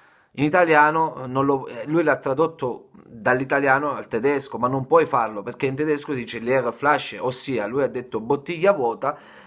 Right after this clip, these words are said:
ma in tedesco si dice "vuota bottiglia", quindi capirai che in, diciamo, ho questi problemi qua, perché io pure non è che ho aperto il canale e sto andando a studiare in qualche scuola italiana, no, no, no,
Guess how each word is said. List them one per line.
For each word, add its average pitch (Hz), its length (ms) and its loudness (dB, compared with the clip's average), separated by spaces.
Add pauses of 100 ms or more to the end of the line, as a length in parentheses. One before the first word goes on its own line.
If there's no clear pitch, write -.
ma 147 120 2
in 147 80 0
tedesco 160 320 -2
si 127 60 -4
dice 123 180 -4
"vuota 123 320 -2
bottiglia", 117 440 -4
quindi 151 360 -6
capirai 175 580 2
che 139 100 -10
in, 131 240 -6 (1500)
diciamo, 151 480 2
ho 151 240 0
questi 147 360 -4
problemi 147 520 -2
qua, 208 220 4
perché 135 220 -4
io 208 140 0
pure 156 400 2
non 147 180 0
è 202 120 2
che 160 280 -4
ho 143 140 2
aperto 143 340 -2
il 139 80 -4
canale 143 380 2
e 127 40 -4
sto - 180 -6
andando 135 480 0
a 127 60 0
studiare 131 420 -2
in 123 80 -10
qualche 131 300 -2
scuola 131 280 -2
italiana, 117 540 0
no, 127 120 -8
no, 139 140 -4
no, 147 440 0